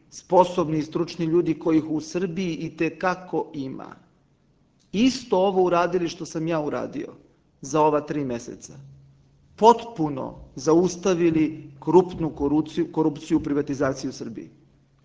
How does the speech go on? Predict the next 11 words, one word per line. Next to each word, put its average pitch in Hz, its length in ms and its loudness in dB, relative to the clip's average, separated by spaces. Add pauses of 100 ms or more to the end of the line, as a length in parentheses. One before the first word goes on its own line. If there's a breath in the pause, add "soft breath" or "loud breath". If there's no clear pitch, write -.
(120)
Ona 190 300 6
je 196 300 2
u 143 180 2
ovom 180 300 4
trenutku 160 540 -4 (180)
apsolutno 175 840 4
izblokirana. 131 760 -6 (2000)
Takvih 185 760 4 (600)
obrazovanih 175 880 4
i 165 40 -2
sposobnih 151 800 -2